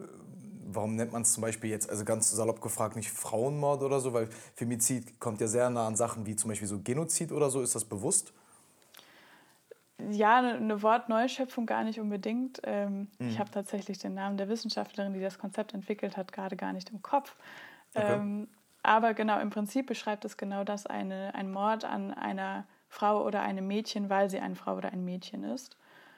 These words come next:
Speaker 2: Ähm, und der, oder aus dieser Theorie ist ja dann auch noch die weitere Abgrenzung zum Feminizid entstanden, also ein Mord an einer Frau oder einem Mädchen,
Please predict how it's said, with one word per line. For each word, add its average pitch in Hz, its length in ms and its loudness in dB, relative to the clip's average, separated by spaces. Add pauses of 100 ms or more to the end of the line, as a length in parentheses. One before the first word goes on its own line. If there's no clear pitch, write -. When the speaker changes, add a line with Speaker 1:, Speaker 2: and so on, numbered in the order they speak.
(320)
Speaker 2:
Ähm, 208 560 2 (1200)
und 214 540 -2 (220)
der, 220 280 4 (300)
oder 208 260 4
aus - 140 0
dieser 214 500 4 (380)
Theorie 214 380 2
ist 240 140 -2
ja 208 80 2
dann 202 220 0
auch 202 220 2
noch 202 120 -4
die 202 120 -6
weitere 214 320 2
Abgrenzung 208 560 -4
zum 208 160 -4
Feminizid 196 800 -2
entstanden, 196 640 -4
also 190 340 0
ein 190 300 0
Mord 202 240 2
an - 80 -2
einer 196 120 -2
Frau 196 240 0
oder 196 120 0
einem 190 200 -6
Mädchen, 190 580 -6